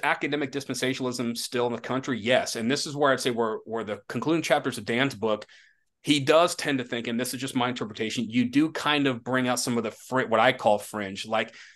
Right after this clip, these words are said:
things like the Rapture Ready clock and, and, and these people that do not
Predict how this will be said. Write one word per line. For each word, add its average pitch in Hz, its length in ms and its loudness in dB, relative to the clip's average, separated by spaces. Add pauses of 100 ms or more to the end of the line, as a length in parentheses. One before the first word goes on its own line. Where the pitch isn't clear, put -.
things 131 220 2
like 120 160 4
the 117 80 4
Rapture 120 480 0
Ready 117 280 2
clock 95 460 -2
and, 101 220 -8
and, 104 260 -6
and 110 160 -2
these 113 140 -4
people - 280 0
that 117 280 0
do 156 180 6
not 131 380 4